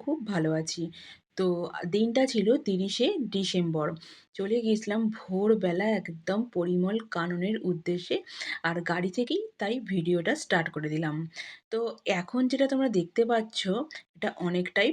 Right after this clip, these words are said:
প্রায় সকাল হয়ে গেছে, ওই মোটামুটি, আহ, সাতটা,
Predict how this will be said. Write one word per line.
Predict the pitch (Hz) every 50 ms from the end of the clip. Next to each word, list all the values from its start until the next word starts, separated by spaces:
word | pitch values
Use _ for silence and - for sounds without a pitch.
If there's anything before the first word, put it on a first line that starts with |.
| -
প্রায় | - 254 277 311 - - -
সকাল | 180 160 160 156 160 165
হয়ে | 170 165 160 165
গেছে, | 160 160 - 170 160 - _ _ -
ওই | 254 262 240 214
মোটামুটি, | 190 185 196 190 202 208 208 208 208 - 247 277 285 - - - - - - - 190
আহ, | 185 180 180 175 175 - - -
সাতটা, | - 214 196 196 190 - - - - 226